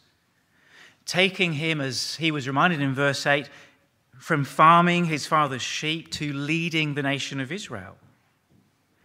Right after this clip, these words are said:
And so with that question, "Who am I?" that rhetorical question which is demanding the answer, "Nobody," David is recognizing the grace of God in his life,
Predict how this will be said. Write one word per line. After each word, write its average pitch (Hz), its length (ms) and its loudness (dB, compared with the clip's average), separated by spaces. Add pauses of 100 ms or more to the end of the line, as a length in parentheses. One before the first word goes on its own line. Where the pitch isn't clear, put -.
(320)
And 170 160 4
so 196 180 6
with 190 160 2
that 202 300 2
question, 170 580 -2 (200)
"Who 185 260 2
am 143 100 -4
I?" 139 500 -4 (1000)
that 160 200 6
rhetorical 156 680 2
question 135 580 -4
which 135 220 -6
is 139 100 -6
demanding 139 520 0
the 123 120 0
answer, 123 400 -2
"Nobody," 131 760 -2 (1120)
David 202 340 8
is 156 260 2 (120)
recognizing 151 760 0
the 147 120 -2
grace 151 680 -2
of 160 140 -4
God 147 180 0
in 147 60 -2
his 139 180 -4
life, 170 580 -14